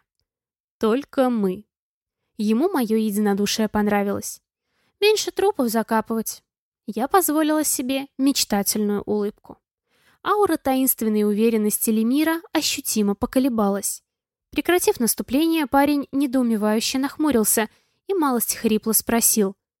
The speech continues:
«Каких трупов?» «Ну...» Я вдруг совершенно перестала волноваться.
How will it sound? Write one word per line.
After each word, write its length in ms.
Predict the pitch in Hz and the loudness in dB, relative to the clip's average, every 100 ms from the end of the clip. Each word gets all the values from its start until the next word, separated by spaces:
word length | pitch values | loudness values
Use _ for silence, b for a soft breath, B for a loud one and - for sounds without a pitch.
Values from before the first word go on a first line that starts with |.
| _ _ _ _ _ | _ _ _ _ _
«Каких 400 | - 196 254 240 | -6 -2 0 -2
трупов?» 500 | - 233 208 196 _ _ _ _ _ _ _ _ _ | 0 -2 -2 -10 _ _ _ _ _ _ _ _ _
«Ну...» 840 | 311 370 370 359 339 330 302 302 _ _ | -2 0 0 0 -2 -4 -6 -12 _ _
Я 260 | 294 247 403 | -2 2 2
вдруг 220 | 320 - | 2 -2
совершенно 520 | - 214 - 262 269 | -2 0 2 2 2
перестала 520 | 214 208 - 214 208 | 0 -2 0 0 0
волноваться. 640 | 208 214 214 196 190 - | 0 0 0 0 -2 -6